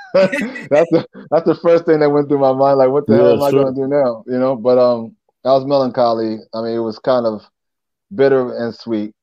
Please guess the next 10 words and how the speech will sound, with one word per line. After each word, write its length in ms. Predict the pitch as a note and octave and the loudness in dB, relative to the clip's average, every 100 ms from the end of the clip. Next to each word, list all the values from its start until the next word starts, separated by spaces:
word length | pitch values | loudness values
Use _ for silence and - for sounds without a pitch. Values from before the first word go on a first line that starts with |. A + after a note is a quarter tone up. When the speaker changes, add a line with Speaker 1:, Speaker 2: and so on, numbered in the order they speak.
| _ _ _ | _ _ _
Speaker 1:
you 80 | A2 | -4
know? 400 | A2+ A2+ A#2 _ - | -2 -2 -4 _ -10
Um, 440 | G#2 G#2 G2+ G2+ _ _ _ _ _ _ | -8 -6 -8 -12 _ _ _ _ _ _
so 460 | - A2+ G#2 G2+ F#2+ | -4 0 2 0 -4
it, 100 | A2 - | -12 -8
it, 80 | A2+ - | -8 -6
it 140 | A2+ - | -8 -2
just 260 | A#2+ - | -4 -4
was, 180 | G#2+ G2 | -8 -6
um, 380 | F#2+ F#2 F2+ | -6 -6 -12